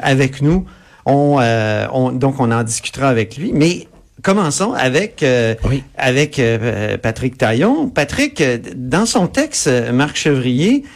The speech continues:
Speaker 1: euh, il dit que, euh, il y a plusieurs façons de protéger les droits et libertés. Puis, au Canada, on a comme l'imagination bloquée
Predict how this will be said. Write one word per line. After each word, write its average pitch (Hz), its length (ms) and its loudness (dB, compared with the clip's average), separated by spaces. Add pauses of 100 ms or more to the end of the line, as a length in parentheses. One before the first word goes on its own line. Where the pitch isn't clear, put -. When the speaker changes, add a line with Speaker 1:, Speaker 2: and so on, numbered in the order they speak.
(200)
Speaker 1:
euh, 120 220 2 (100)
il 147 220 0
dit 185 300 0
que, 208 360 2 (380)
euh, 113 400 -2 (100)
il 151 80 -6
y 156 60 4
a 160 60 4
plusieurs 240 460 0
façons 208 480 -2
de 131 140 -2
protéger 156 680 0
les 139 140 2
droits 147 280 0
et 143 80 0
libertés. 120 520 -2
Puis, 190 260 -4 (340)
au 156 260 4
Canada, 170 600 2
on 160 140 4
a 139 80 2
comme 202 320 2
l'imagination 160 840 0
bloquée 180 680 -2